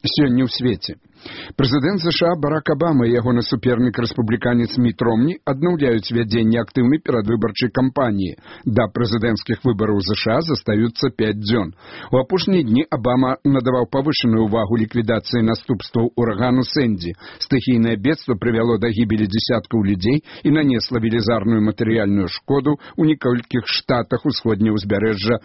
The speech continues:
З Ш А. Унёс змены ў выбарчую кампанію і Міт Ромні.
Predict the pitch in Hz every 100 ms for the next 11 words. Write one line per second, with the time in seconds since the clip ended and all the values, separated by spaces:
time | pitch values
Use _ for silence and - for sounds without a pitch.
0 | - - 104 120 123 113 - _ _ -
1 | - - 147 208 160 147 180 156 123 135
2 | 127 - 131 113 120 120 120 165 165 131
3 | 123 127 139 120 110 110